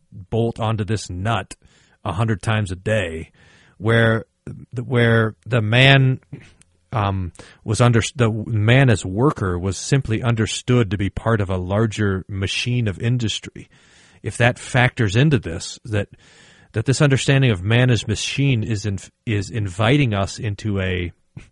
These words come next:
kind of either robotic or animal existence rather than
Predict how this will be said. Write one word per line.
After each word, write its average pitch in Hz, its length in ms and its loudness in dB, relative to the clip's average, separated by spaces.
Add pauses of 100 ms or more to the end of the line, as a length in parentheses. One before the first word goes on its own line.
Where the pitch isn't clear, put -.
(460)
kind 110 200 0
of 101 100 -2
either 110 300 0
robotic 101 720 0
or 104 280 -2
animal 107 460 0
existence 92 760 -6
rather 110 320 0
than 101 340 -4